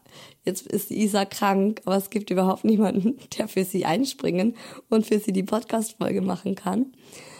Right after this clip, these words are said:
Und es war halt immer so dieser Drang nach, äh, Freiheit und Flexibilität und Autonom-, Autonomie bei mir da. Und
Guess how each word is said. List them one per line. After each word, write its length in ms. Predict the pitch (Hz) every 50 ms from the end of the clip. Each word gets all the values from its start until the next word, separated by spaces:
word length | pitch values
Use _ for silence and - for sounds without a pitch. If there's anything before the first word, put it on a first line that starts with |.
| - - _ _
Und 480 | - - 202 196 190 196 196 196 196 - - - - - - - - - _ _ _ _ _ _ _ _
es 220 | - 247 247 -
war 160 | 254 269 285 285
halt 140 | 269 262
immer 200 | 262 247 254 254
so 120 | 247 254 233
dieser 240 | 233 220 - 226 220
Drang 400 | - - - 220 214 214 214 208
nach, 420 | 202 196 190 190 190 196 - - - -
äh, 200 | 196 190 185 185
Freiheit 640 | - - - 208 202 208 196 196 180 180 180 -
und 100 | - 180
Flexibilität 920 | 180 - - 190 185 - - 208 185 185 185 190 190 190 - 208 190 185 180
und 140 | 170 170 -
Autonom-, 580 | - 170 - 190 190 190 185 185 180 - -
Autonomie 580 | - 190 190 185 190 185 185 185 196 208 220 214
bei 160 | 196 190 185
mir 180 | 190 190 185 175
da. 320 | - 170 165 170 180 190
Und 420 | - - - - 214 240 247 233